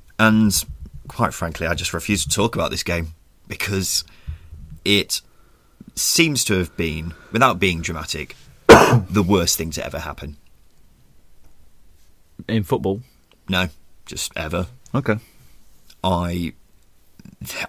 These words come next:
Speaker 1: this is definitely the worst game of the season so far.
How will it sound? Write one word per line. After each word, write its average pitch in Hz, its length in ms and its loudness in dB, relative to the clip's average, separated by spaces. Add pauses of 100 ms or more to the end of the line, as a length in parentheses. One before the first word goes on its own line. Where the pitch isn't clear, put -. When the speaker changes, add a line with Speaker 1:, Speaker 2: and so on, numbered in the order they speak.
(120)
Speaker 1:
this 98 220 -2
is 80 120 -6 (640)
definitely 76 320 -6
the 78 60 -12
worst 78 240 -8
game 76 140 -12
of 71 60 -14
the 73 60 -14
season 69 280 -10
so 69 140 -8
far. 71 260 -14